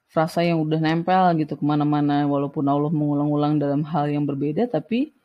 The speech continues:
tetap diangkat lagi, diangkat lagi. Jadi mengapa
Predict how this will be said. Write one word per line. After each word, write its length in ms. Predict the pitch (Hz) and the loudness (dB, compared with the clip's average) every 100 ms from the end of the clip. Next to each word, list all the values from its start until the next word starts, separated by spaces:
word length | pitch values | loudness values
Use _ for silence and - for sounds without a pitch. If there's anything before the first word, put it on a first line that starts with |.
| _ _ _ _ _ | _ _ _ _ _
tetap 240 | 165 - 214 | -8 -6 -2
diangkat 400 | 165 156 160 - | 0 0 0 -2
lagi, 200 | 190 190 | -2 0
diangkat 320 | 160 143 147 - | 0 0 -4 -6
lagi. 560 | 139 131 143 139 139 135 _ _ 151 | -6 -6 -8 -8 -10 -12 _ _ -8
Jadi 160 | 147 | -4
mengapa 960 | 151 151 147 143 143 147 147 147 147 - | 0 0 0 0 -2 -2 0 0 0 -4